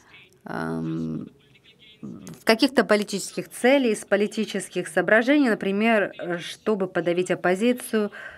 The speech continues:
выключает интернет. В Пакистане в прошлом году, например, был такой случай. Какие правила, какие законы можно ввести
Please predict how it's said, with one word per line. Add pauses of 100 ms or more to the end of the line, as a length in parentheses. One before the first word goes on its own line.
(160)
выключает
интернет. (280)
В
Пакистане
в
прошлом
году,
например,
был
такой
случай. (260)
Какие
правила, (540)
какие
законы
можно
ввести